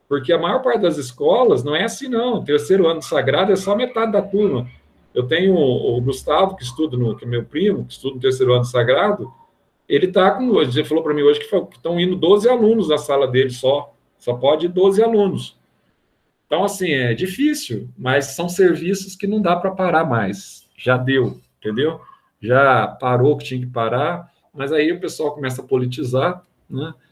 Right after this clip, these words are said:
E começa a ficar nessa situação complicada que nós estamos. Bom, então, falando aí da, do tecido animal,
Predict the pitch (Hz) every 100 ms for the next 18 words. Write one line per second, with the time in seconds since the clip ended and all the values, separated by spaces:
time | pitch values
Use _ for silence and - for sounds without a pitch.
0 | _ _ _ - 156 147 - - 139 139
1 | 131 143 - 147 123 127 127 135 - -
2 | 123 123 123 131 127 120 - 110 95 98
3 | _ _ _ _ _ - _ _ _ -
4 | 214 214 - - 294 247 233 208 190 196
5 | 175 135 113 104 - _ _ _ _ _
6 | _ _ _ _ _ 131 123 139 127 165
7 | 156 117 95 95 _ _ - 139 139 123
8 | 156 190 127 -